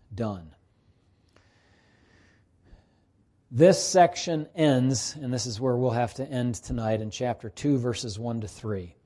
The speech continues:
God says this, "Gather yourselves together, yes, gather together, O undesirable nation."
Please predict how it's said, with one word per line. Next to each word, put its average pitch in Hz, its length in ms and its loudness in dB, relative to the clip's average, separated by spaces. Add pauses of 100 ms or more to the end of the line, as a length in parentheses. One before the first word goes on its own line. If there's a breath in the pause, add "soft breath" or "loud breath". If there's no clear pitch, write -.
(840)
God 135 280 2
says 120 340 2
this, 113 480 -2 (100)
"Gather 196 460 10
yourselves 165 640 10
together, 120 560 4
yes, 143 420 6
gather 165 480 8
together, 127 760 4
O 165 400 8
undesirable 139 920 2
nation." 110 580 -2